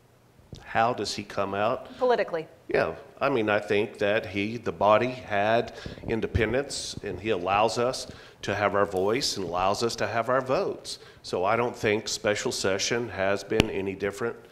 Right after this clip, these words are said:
Speaker 1: than it is, um, was during the regular.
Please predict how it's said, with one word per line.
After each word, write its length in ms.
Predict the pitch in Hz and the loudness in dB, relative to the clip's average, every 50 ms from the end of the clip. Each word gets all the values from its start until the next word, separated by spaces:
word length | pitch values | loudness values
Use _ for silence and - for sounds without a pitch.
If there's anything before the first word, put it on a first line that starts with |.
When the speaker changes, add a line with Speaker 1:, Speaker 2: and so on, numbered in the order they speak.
| - - - - - _ | -20 -20 -20 -20 -16 _
Speaker 1:
than 160 | - 110 107 104 | -6 -4 -2 -2
it 140 | 98 87 | -2 0
is, 520 | 95 95 98 98 98 98 110 117 113 - - - - - | 0 2 2 2 2 0 -2 -4 -6 -10 -12 -8 -4 -2
um, 460 | 104 98 92 95 90 85 78 80 80 - - - - - - - - - - - - - | -2 -2 0 -2 -2 -2 -4 -4 -8 -14 -18 -20 -20 -20 -20 -20 -20 -20 -20 -20 -14 -4
was 260 | - 110 98 98 98 - | 2 4 4 4 4 2
during 220 | - 117 117 120 | 2 2 2 4
the 60 | 131 | 6
regular. 340 | 147 185 214 - 92 80 - | 8 8 6 6 4 -2 -4